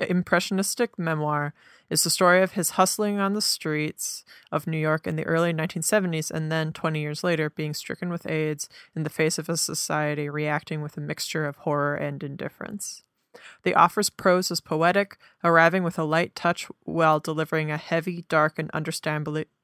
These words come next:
understandably angry message. Part of what makes the book unusual is that it does not go out of its way to be uplifting.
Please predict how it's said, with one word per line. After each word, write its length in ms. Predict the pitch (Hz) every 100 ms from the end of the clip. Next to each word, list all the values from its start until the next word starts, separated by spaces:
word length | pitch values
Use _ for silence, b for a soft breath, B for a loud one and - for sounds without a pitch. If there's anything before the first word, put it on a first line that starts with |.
| _ _
understandably 960 | - 180 175 165 - 160 160 156 156 -
angry 420 | 147 151 160 135
message. 680 | 139 139 - - 185 - - _ b b b b
Part 200 | b 196
of 40 | 196
what 140 | 226
makes 260 | 185 180 -
the 120 | 165
book 240 | 160 165
unusual 460 | 165 156 160 165 151
is 240 | - 143 -
that 240 | 156 151
it 100 | 147
does 220 | 156 139
not 240 | 156 156 -
go 100 | 160
out 160 | 156
of 80 | 156
its 180 | 165 -
way 220 | 151 147
to 160 | 143 -
be 140 | 147
uplifting. 640 | 143 151 156 - - -